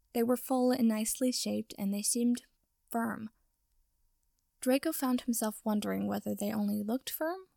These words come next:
or if they would feel firm as well. Draco blinked, shocked by his own thoughts. What had caused them?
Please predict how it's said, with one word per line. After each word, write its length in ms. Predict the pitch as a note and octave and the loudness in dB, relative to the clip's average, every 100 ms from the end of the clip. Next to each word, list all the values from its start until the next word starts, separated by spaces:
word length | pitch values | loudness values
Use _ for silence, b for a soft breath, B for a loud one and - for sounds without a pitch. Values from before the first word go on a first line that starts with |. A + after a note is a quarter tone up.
| - | -4
or 100 | G#3+ | -4
if 140 | G#3+ | -2
they 120 | G#3+ | -2
would 160 | G#3 G#3 | 0 -2
feel 300 | - B3+ C4 | -2 -2 -2
firm 280 | - G3 F#3+ | -2 -4 -2
as 140 | G3 | -2
well. 340 | G#3+ - - - _ _ _ _ _ _ _ _ _ _ _ _ - | -2 -2 -6 -16 _ _ _ _ _ _ _ _ _ _ _ _ -2
Draco 320 | B3+ B3+ A3 | 0 2 2
blinked, 420 | G#3 G3+ - - _ _ | 0 -4 -6 -14 _ _
shocked 500 | - G#3+ G#3+ - - | -4 -2 -2 -6 -4
by 140 | G#3+ | -2
his 220 | G3+ G3 | 0 0
own 160 | G3 G3 | 0 -2
thoughts. 480 | G#3+ G#3+ - - - _ _ _ _ _ _ _ _ _ | -2 -4 -2 -4 -6 _ _ _ _ _ _ _ _ _
What 140 | C4 | 2
had 180 | C#4+ - | 2 0
caused 400 | - G#3+ - - | -4 -2 -2 -4
them? 280 | - - | -6 -8